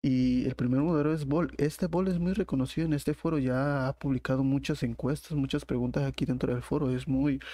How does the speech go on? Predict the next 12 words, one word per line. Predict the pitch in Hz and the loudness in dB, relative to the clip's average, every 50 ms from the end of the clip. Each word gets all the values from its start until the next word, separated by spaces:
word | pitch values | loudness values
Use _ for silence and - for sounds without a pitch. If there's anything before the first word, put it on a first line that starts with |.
| - - - - | -14 -14 -8 -4
reconocido. | - 143 - - 120 120 120 - 135 135 | -2 -2 0 0 -2 -2 -2 -2 -2 0
Vamos | 120 123 135 147 147 | 0 2 2 2 2
a | 147 | 2
leerlo, | 143 131 123 127 131 - 123 120 | 2 2 0 0 0 0 -2 -4
su, | - - - 127 117 117 117 127 127 120 | -4 -4 -4 -4 -2 -2 -2 -2 -4 -2
su | - - 131 | -2 -4 -2
presentación. | - 127 123 - 127 117 - - 139 - - 123 110 - - - - - - - - | -2 -4 -2 -2 -2 -2 -4 -6 -4 -2 -2 -2 -2 -4 -8 -14 -14 -14 -14 -4 0
"Hola, | 139 151 160 147 | 2 2 2 2
mi | 131 131 | 2 2
nombre | 127 135 139 147 160 160 | 2 2 2 2 2 0
es | 143 - | 0 0
Bol. | - 143 147 139 127 | 0 2 2 2 0